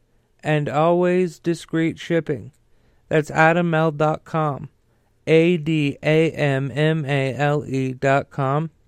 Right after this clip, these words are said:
and the offer code to use at checkout is Dewey.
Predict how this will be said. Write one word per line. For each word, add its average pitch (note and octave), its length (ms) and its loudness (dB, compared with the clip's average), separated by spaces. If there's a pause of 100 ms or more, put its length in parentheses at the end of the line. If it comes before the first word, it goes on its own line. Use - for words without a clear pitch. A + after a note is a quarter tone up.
(680)
and C3+ 160 -4
the C3+ 80 2
offer C3+ 300 2
code C3 240 0
to - 100 -6
use C3+ 140 -2
at A#2+ 100 -4
checkout C#3+ 460 2
is C#3 180 -2
Dewey. D#3 460 0